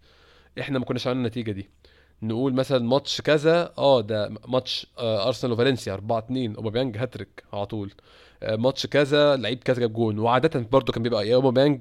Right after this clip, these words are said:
يا لاكازيت في الأول طبعًا أيام تألقه، يا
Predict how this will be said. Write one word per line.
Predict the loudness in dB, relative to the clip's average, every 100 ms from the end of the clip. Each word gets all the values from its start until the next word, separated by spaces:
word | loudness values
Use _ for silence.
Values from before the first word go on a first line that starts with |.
| -2
يا | -2
لاكازيت | -2 -2 -4
في | -4
الأول | -4 -2 -2
طبعًا | -2 -2
أيام | -4
تألقه، | -4 -4 -2 -2 -2 -4 -20 -20 -20 -20 _ _ _ _
يا | -2 4 6 6 6 4